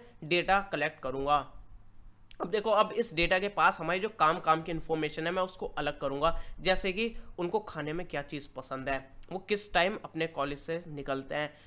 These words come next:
तो ये जो है हमारी उस डेटा में से जो हमने काम की चीज़ें निकाल दी वो है इन्फॉर्मेशन। अब उस इन्फॉर्मेशन का यूज़ करके हम अपने बिजनेस में यूज़ कर सकते हैं। अब मुझे पता चला कि भाई मुझे तो पेस्ट्री की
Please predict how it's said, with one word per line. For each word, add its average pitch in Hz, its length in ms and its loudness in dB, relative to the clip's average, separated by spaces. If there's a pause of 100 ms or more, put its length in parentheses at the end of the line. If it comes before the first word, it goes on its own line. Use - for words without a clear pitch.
(120)
तो 180 60 2
ये 202 240 2
जो 233 140 6
है 202 100 8
हमारी 196 220 6
उस 226 140 -6
डेटा 156 320 4
में 190 100 0
से 190 140 -6
जो 185 80 0
हमने 185 160 0
काम 156 260 0
की 180 100 -8
चीज़ें 156 260 -4
निकाल 147 320 2
दी 170 100 -4
वो 151 200 -2
है 170 220 -2
इन्फॉर्मेशन। 147 640 -4 (260)
अब 233 140 6
उस 262 140 -2
इन्फॉर्मेशन 214 560 0
का 208 80 0
यूज़ 170 260 -4
करके 165 220 -2
हम 185 100 -2
अपने 180 220 -4
बिजनेस 147 460 -6
में 156 180 -6
यूज़ 135 240 -6
कर 131 80 -6
सकते 127 320 -8
हैं। 143 160 -2 (600)
अब 175 80 2
मुझे 233 180 8
पता 190 220 4
चला 175 220 0
कि 175 140 -6
भाई 151 220 0
मुझे 147 280 -2
तो 147 100 -4
पेस्ट्री 156 480 -6
की 165 160 -4